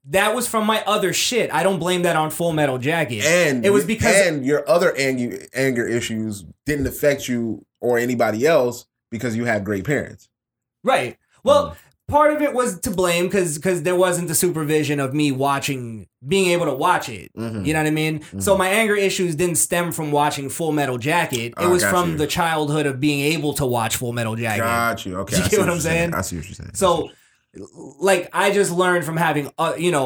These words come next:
Speaker 1: a lot of, not taking anything from my parents,
Speaker 2: Uh,
Speaker 1: but, you know,
Speaker 2: uh,
Speaker 1: they were
Speaker 2: uh.
Speaker 1: great. They,
Speaker 2: Mm-hmm.
Speaker 1: they did their best and shit.
Speaker 2: Mm-hmm.
Speaker 1: And I had other great people around me.
Speaker 2: Mm-hmm.
Speaker 1: So i-, it's just, I didn't have that in me to go, like, "I'm gonna lash out in violence." I was smarter than that.
Speaker 2: Mm-hmm.
Speaker 1: Um,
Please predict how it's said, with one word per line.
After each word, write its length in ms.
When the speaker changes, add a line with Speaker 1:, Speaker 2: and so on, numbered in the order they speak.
Speaker 1:
a 40
lot 200
of, 140
not 200
taking 220
anything 240
from 80
my 120
parents, 460
Speaker 2:
Uh, 120
Speaker 1:
but, 160
you 100
know, 200
Speaker 2:
uh, 100
Speaker 1:
they 160
were 100
Speaker 2:
uh. 40
Speaker 1:
great. 420
They, 220
Speaker 2:
Mm-hmm. 120
Speaker 1:
they 140
did 160
their 140
best 300
and 140
shit. 320
Speaker 2:
Mm-hmm. 300
Speaker 1:
And 100
I 40
had 400
other 180
great 240
people 280
around 300
me. 260
Speaker 2:
Mm-hmm. 200
Speaker 1:
So 480
i-, 40
it's 180
just, 260
I 140
didn't 200
have 320
that 340
in 200
me 200
to 180
go, 320
like, 220
"I'm 180
gonna 160
lash 380
out 180
in 100
violence." 460
I 80
was 140
smarter 360
than 160
that. 300
Speaker 2:
Mm-hmm. 280
Speaker 1:
Um, 460